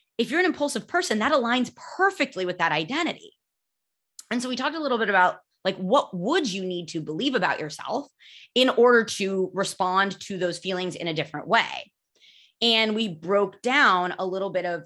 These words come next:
the beliefs that she would need to have about who she is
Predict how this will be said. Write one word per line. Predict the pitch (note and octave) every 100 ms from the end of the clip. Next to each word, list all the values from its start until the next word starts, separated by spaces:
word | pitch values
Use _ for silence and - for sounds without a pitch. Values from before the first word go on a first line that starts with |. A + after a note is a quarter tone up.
| -
the |
beliefs | D#3+ E3+ E3+ C#4 G3+ F3+ F#3 -
that | F3 -
she | - G#3
would | G3
need | F#3+ F#3
to | D#3
have | - B3+ A3 F3
about | E3+ E3+ D#3+
who | F#3
she | D#3 E3 D3
is | D4 G#3 D3 C4 -